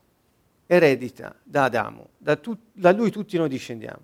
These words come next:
e rende la persona schiava del peccato, perché in noi c'è questa natura, c'è questa, eh, ehm, tendenza ad essere attratti dalla forza del peccato.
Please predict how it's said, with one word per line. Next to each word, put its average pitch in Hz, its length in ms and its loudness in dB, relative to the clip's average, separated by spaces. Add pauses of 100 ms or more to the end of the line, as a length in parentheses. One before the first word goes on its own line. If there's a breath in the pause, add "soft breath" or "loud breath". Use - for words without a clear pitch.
(960)
e 185 100 4
rende 247 300 6
la 220 100 8
persona 277 480 0
schiava 139 480 2
del 202 140 4
peccato, - 500 -12 (420)
perché 175 300 2
in 220 320 4
noi 262 220 8
c'è 262 240 4
questa 240 260 0
natura, 220 500 0 (240 soft breath)
c'è 269 220 6
questa, 233 560 6
eh, - 460 -20 (600)
ehm, 165 340 4
tendenza 247 560 6
ad 190 60 2
essere 240 300 6
attratti 233 680 2
dalla 196 200 4
forza 269 480 6
del 226 180 8
peccato. 113 720 -2